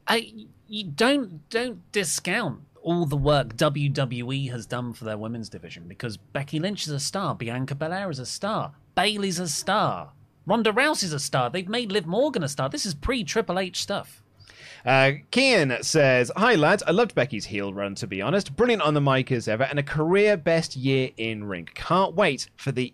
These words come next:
Speaker 2: E O match. Love you loads." Uh, Charles again say, "I'd like to mention I was correct about Michael Cole being very good at
Speaker 1: Hmm.
Speaker 2: his job. I made the statement, made that statement about a year ago and I was scoffed at. Said it yesterday, but I'll say it again.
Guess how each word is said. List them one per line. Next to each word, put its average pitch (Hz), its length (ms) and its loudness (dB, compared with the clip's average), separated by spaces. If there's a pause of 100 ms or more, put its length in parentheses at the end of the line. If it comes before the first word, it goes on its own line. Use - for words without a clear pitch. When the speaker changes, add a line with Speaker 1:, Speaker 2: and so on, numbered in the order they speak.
Speaker 2:
E 139 180 2
O 95 140 -2
match. 87 400 -12
Love 90 280 -12
you 92 100 -10
loads." 76 600 -10 (520)
Uh, 98 80 -2
Charles 208 240 6
again 196 240 4
say, 165 180 6
"I'd 156 80 4
like 202 160 4
to 175 120 0
mention 165 300 0
I 214 100 4
was 247 120 0
correct 214 340 4
about 113 220 0
Michael 120 240 0
Cole 139 180 4
being 127 200 0
very 123 200 4
good 123 140 2
at 147 60 6
Speaker 1:
Hmm. 123 60 2
Speaker 2:
his 110 120 -2
job. 147 260 2
I 104 60 -14
made 135 140 0
the 120 40 -6
statement, 127 640 -2 (120)
made 196 120 4
that 139 120 2
statement 151 200 0
about 127 140 2
a 117 40 -2
year 156 260 4
ago 123 200 2
and 135 80 -2
I 139 40 -2
was 143 120 -2
scoffed - 420 0
at. - 160 -4 (200)
Said 214 160 4
it 175 80 0
yesterday, 165 320 2
but 139 100 2
I'll 110 100 2
say 139 180 4
it 127 60 2
again. 104 240 -2